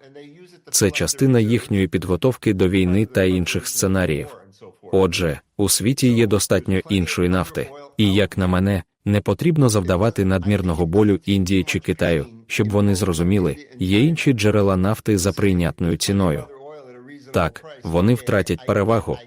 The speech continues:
яку мали останнім часом, купувати дешевше з Росії. Але правда в тому,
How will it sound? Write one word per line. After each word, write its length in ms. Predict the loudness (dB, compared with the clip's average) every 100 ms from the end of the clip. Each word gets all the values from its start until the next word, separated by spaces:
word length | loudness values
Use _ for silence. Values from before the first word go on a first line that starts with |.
| -8
яку 360 | -2 0 2
мали 260 | 2 2 2
останнім 540 | 2 0 -2 0 0
часом, 420 | -2 -2 -2 -4 -8 -14 -12
купувати 540 | -6 -2 0 0 0
дешевше 540 | 0 0 0 -4 -2 -4
з 100 | -2
Росії. 500 | -2 -2 -4 -6 -12 -20 -20 -20 -20 -6
Але 240 | 0 0 0
правда 360 | 0 -2 -4 -16
в 40 | _
тому, 280 | -20 -20